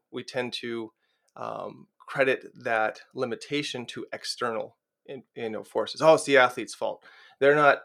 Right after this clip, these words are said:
you know, hydrating enough. They're not doing this enough. They're not doing that enough." That's where, no, you gotta turn the mirror around, so to speak, and look at yourself at it and say, "How do I get better and level up and create a better environment,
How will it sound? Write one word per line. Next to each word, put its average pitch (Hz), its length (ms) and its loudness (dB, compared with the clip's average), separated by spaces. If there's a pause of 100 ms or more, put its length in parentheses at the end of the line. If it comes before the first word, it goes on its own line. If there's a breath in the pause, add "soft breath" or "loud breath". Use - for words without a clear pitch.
(280 soft breath)
you 135 100 -2
know, 117 160 4
hydrating 120 540 0
enough. 107 260 -6
They're 139 160 -2
not 131 240 4
doing 123 200 -4
this 117 200 -2
enough. 104 240 -10
They're 139 80 2
not 151 180 0
doing 120 200 -4
that 110 160 0
enough." - 180 -8 (480 soft breath)
That's 135 260 4
where, 131 180 4
no, 120 280 2
you 120 120 -18
gotta 147 280 6
turn 139 400 -4 (340)
the 123 120 -14
mirror 135 520 4
around, 131 460 4
so - 140 -10
to 117 80 -16
speak, - 420 -12
and 127 120 -4
look 123 140 -6
at - 160 -18
yourself 202 400 0
at 117 140 2
it 120 140 -2 (400 soft breath)
and 104 100 -12
say, 107 180 -6 (140)
"How 131 120 4
do 135 140 4
I 123 160 4
get - 220 -8
better 110 220 0
and 107 100 -6
level 104 300 -4
up 107 220 -4 (600)
and 117 380 -4 (160)
create 123 440 -6 (100)
a 117 280 -8 (300)
better 135 220 2
environment, 117 840 2